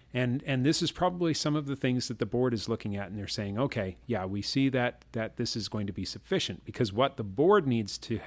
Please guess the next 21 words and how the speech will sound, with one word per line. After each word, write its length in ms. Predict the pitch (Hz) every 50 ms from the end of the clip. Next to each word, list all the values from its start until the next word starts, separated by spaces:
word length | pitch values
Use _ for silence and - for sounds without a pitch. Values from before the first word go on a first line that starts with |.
| 143 - - -
to 140 | - 123
see 200 | 110 - - 113
happen, 400 | 98 98 98 - - - 95 107 - - - - - - - - - - - - - -
um, 360 | 143 127 120 117 113 110 135 -
in 120 | - 131 147 -
order 260 | 156 151 147 135 135
to 120 | 117 - -
control 600 | - - 131 120 - - - 143 135 135 131 127
the, 480 | 113 104 117 117 113 110 107 107 113 - _ - -
uh, 300 | - 135 120 117 113 117 113 113 117 123 - - 185
you 100 | 233 143 127
know, 120 | 127 117
the 120 | 104 117 113
inflation 460 | 110 107 - - 135 120 - 127 113
costs 280 | - 120 117 107 - -
of 100 | 95 87
the 80 | 95
future 520 | - - - 175 196 - - 123 107 107 - -
is 220 | 123 117 107 -
to 200 | - - - 113 107
have 400 | - - 135 123 123 113 -